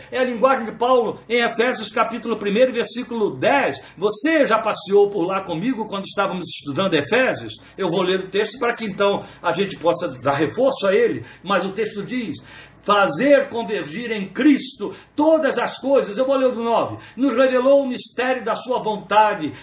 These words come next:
de acordo com o seu bom propósito." Qual era a intenção, o propósito? Que ele estabeleceu em Cristo, isto é,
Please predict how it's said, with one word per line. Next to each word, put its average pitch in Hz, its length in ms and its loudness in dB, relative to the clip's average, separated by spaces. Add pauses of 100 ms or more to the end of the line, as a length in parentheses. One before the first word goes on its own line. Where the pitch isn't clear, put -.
de 147 100 0
acordo 262 440 0
com 247 160 -4
o - 60 -8
seu 247 220 2
bom 320 460 2
propósito." 214 1040 0
Qual 254 240 0
era 277 220 2
a - 20 4
intenção, 226 560 -4
o 214 80 -2
propósito? 233 640 -2
Que 247 120 -2
ele 269 160 4
estabeleceu 254 600 -2
em 294 140 2
Cristo, 240 380 -6
isto 277 240 4
é, 208 260 2